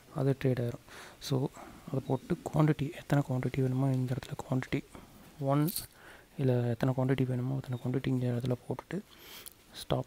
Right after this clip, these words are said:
loss, target. Stop loss வந்துட்டு நீங்க இப்ப,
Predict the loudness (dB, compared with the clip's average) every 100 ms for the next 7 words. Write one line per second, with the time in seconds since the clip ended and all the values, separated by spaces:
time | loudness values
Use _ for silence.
0 | -2 -2 -2 -6 -6 -14 -20 -20 -18 -2
1 | -2 -2 -8 -20 -20 -20 -18 -16 -2 0
2 | 2 4 4 4 0 0 0 0 0 -2
3 | -4 -2